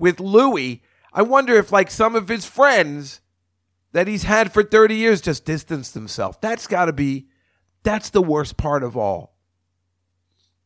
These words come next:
And Louis didn't do anything except tell these girls, "Hey, I'm gonna masturbate in front of you. If you wanna come upstairs and see that, please feel free to come up." And now the guy is just blacklisted. I don't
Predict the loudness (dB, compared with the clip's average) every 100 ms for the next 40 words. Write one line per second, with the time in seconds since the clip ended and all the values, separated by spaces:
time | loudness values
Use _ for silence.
0 | -10 -6 2 2 2 -4 -2 0 2 0
1 | -4 -14 -14 -6 -6 -6 -6 -4 -4 -4
2 | 0 0 0 -2 2 4 2 0 0 0
3 | 0 0 0 -2 -2 0 2 0 -2 -4
4 | -2 -2 -2 -4 -4 -4 -2 -4 -4 -10
5 | -8 -6 2 2 2 -6 _ _ _ _
6 | _ _ -4 -2 -2 -2 -4 -2 -8 -8
7 | -10 -10 -6 -6 -8 _ _ _ _ _
8 | _ _ _ _ _ _ -6 2 2 2
9 | -2 -2 -4 -6 -8 -10 _ _ _ _
10 | -8 2 2 2 -6 -10 -8 -6 -4 -4
11 | -8